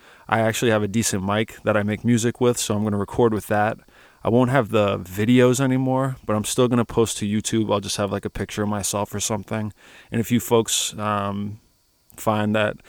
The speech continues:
that's a little less organic or you miss the car videos, um, just let me know, and I will, uh, I'll <laughs> consider just doing the stuff I used to do where I, I make the audio,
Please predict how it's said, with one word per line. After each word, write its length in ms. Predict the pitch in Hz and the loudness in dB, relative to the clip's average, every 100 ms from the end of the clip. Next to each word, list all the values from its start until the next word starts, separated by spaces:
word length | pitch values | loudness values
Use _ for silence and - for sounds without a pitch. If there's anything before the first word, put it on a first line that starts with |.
| - - | -16 -10
that's 140 | - | -4
a 60 | 110 | 0
little 220 | 113 107 | 2 4
less 240 | 110 - | 2 0
organic 560 | 107 101 107 117 120 - | -2 0 2 2 0 -2
or 60 | |
you 160 | 104 107 | -2 -2
miss 240 | 107 110 | -2 -2
the 100 | - | -4
car 280 | 101 113 110 | -2 2 2
videos, 580 | 101 107 110 110 110 - _ - - _ | 0 -2 -2 0 -2 -6 _ -20 -20 _
um, 540 | 110 98 98 98 104 101 _ _ | -8 -6 -4 -6 -8 -12 _ _
just 180 | 107 - | -4 2
let 120 | 117 | 4
me 100 | 113 | 4
know, 320 | 107 104 104 | 2 0 -2
and 200 | 98 101 _ _ - _ | -2 -6 _ _ -20 _
I 120 | 107 | -2
will, 260 | 107 107 104 | 0 0 0
uh, 320 | 101 101 101 - _ _ | 0 -2 -4 -8 _ _
I'll 100 | 110 | -6
<laughs> 120 | 113 - | -4 -2
consider 480 | - 139 131 117 101 | 2 4 6 4 4
just 480 | 107 113 - - - | 0 -4 -4 -8 -2
doing 320 | 120 110 107 | 0 2 4
the 360 | 107 107 104 98 - - - | 4 4 0 -6 -18 -20 -8
stuff 280 | - 113 110 | -2 0 2
I 60 | |
used 280 | 107 107 - | 2 0 -2
to 80 | 107 | 0
do 180 | 110 107 | 2 2
where 240 | 101 101 - - | 2 0 -4 -4
I, 60 | |
I 40 | 107 | 0
make 220 | 113 104 | 0 0
the 120 | 110 | -2
audio, 640 | - 104 104 104 104 107 | 0 0 0 0 2 0